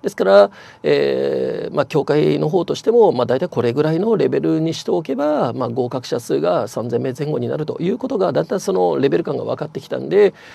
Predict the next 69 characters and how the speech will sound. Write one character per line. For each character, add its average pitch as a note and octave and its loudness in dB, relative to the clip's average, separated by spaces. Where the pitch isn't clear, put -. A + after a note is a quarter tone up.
ま - 2
あ、 - -2
お F3 2
そ - -8
ら D#4+ 0
く A3 -6
な B2+ 0
ん - -2
で G#2 -4
す - -12
け - -6
ど F2+ -8
も、 - -4
ま - 2
あ、 D#3 6
よ B2+ 6
ほ A3 4
ど B3+ 6
の A#3 8
事 C3+ -2
情 F3 0
が D#3+ 2
な D3+ 0
い A#2 -4
限 A2 -6
り、 G#2+ -8
え A2+ -4
ー、 - -10
ま D#3 0
あ、 - -16
こ E3 -4
う D#3 -2
い D#3 -4
っ - -8
た C3+ -2
傾 A#2+ -2
向 A#2+ -8
で - -16
す - -18
ね。 F3 -4
こ F#3+ -6
う - -2
い - -4
っ - -16
た - -12
傾 C3+ -6
向 C#3 -6
は - -4
ず D#3 -8
っ C3 -10
と - -8
今 C3 -4
後 C3+ -6
も F#3 -2
続 C3 -10
く - -8
ん C3 -6
じ - -10
ゃ - -8
な A2+ -8
い - -10
の G#2 -14
か D#3+ -14
な A#3+ -10
と - -10
思 - -16
い - -18
ま - -20
す。 - -20